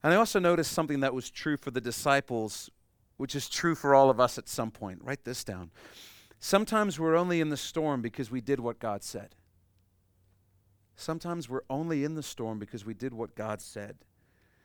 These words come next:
Sometimes we think that every storm we encounter in life is a result of us being disobedient to God. "He's punishing me. I'm not sure what for, but I, I'm pretty sure that he's punishing me."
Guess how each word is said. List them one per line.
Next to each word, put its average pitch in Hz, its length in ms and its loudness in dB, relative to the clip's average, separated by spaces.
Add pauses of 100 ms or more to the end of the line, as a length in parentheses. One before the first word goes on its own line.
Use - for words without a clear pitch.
(240)
Sometimes 165 500 0
we 151 80 2
think 156 200 -2
that 147 120 0
every 147 280 0
storm 156 520 2
we 143 160 2
encounter 139 560 0
in 123 80 0
life 123 340 4
is 123 140 -4
a 123 60 -4
result 127 460 -2
of 139 80 -2
us 123 160 -2
being 123 280 -4
disobedient 123 920 -2
to - 80 -8
God. 107 360 -2 (680)
"He's 147 240 -6
punishing 135 600 -4
me. 95 200 -10 (920)
I'm 127 180 0
not 151 160 2
sure 160 220 -2
what 135 180 -2
for, 127 320 0
but 104 160 0
I, 110 60 0 (120)
I'm 120 140 -6
pretty 156 240 -2
sure 147 300 0
that 120 100 0
he's 117 180 -6
punishing 127 560 -4
me." 107 200 -6